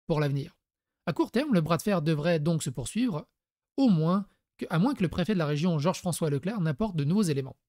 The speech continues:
à Xavier Bertrand. Et il y a eu autre chose. Ça date du vingt-six décembre, donc deux mois après, on apprend que la haute juridiction s'est prononcée sur le litige existant entre le conseil régional et la direction du lycée musulman de Lille,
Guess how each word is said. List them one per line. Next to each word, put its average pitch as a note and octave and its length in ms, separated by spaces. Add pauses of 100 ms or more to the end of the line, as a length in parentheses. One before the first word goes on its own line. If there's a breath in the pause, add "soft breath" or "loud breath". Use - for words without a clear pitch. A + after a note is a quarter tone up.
(100)
à C3+ 80
Xavier C#3+ 220
Bertrand. C#3+ 280 (960)
Et D#3 60
il C#3+ 60
y D#3+ 40
a G#3+ 40
eu D4+ 200 (880)
autre F3+ 200
chose. - 280 (2250)
Ça D3 80
date A#3 380 (140)
du C#3 160
vingt-six A#3+ 300
décembre, F3+ 500
donc F3 360 (600)
deux F#3 200
mois G#3 140
après, G#3 460
on C4 120
apprend F#3 440 (560)
que F#3+ 80
la G3 280
haute D4 140
juridiction G3 400
s'est D#3+ 160
prononcée A3+ 580
sur D#3+ 220
le D3+ 80
litige A3 400
existant D#3+ 320
entre E3+ 160
le D3 80
conseil F#3+ 260
régional E3+ 380
et C#3 60
la B2+ 80
direction G3+ 340
du E3 100
lycée D3+ 220
musulman C#3+ 460
de C#3 100
Lille, G3+ 320